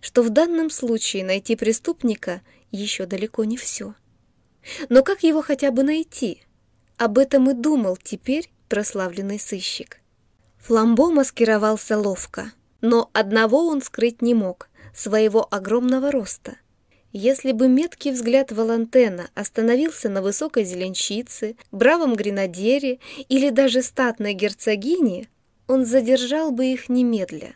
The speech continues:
Но все, кто попадался ему на пути, походили на переодетого Фламбо не больше, чем кошка на переодетую жирафу. На пароходе он всех изучил.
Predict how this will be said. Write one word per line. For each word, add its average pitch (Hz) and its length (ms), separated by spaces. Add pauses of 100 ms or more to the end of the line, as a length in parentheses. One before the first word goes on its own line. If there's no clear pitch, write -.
(340)
Но 247 160
все, - 420
кто - 220
попадался 202 680
ему 202 180
на 214 140
пути, 294 480
походили 247 580
на 214 160
переодетого 214 800
Фламбо 226 500 (340)
не 277 140
больше, 349 340
чем 285 220
кошка 185 600 (280)
на 220 120
переодетую 214 680
жирафу. 202 640 (840)
На 214 120
пароходе 269 480
он 269 120
всех 262 300
изучил. 214 600